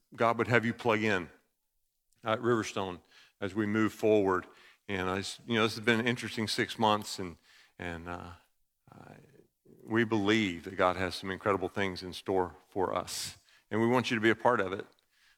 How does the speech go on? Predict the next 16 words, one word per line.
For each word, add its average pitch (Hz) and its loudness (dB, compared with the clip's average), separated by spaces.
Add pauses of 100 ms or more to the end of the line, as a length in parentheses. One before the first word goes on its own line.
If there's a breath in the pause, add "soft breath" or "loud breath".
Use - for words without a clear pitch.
Uh, - -6
we 104 0
really 107 2
do. 110 2
We 98 2
don't 101 0
want, 107 0 (260)
uh, 98 -2 (580)
any, 117 0 (160)
anybody 113 2
here 98 0
to 90 -2
feel 104 -2
like 92 0
a - -12
spectator. 123 -2